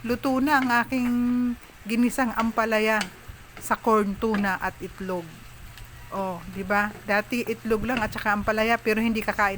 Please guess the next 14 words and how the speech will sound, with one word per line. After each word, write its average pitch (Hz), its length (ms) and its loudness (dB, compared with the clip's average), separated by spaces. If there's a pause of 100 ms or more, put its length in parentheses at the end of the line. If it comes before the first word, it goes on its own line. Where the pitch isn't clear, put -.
ng 196 80 -2
bata. 190 480 0 (400)
Ngayon, 233 320 2
lagyan 220 320 2
mo 220 80 2
ng 214 160 2
corn 226 320 2
tuna 233 560 2
ang 214 320 -2
ampalaya. 226 640 2 (680)
Siguradong 214 560 2
kakain 196 560 2
ng 190 160 -6
bata 175 400 -2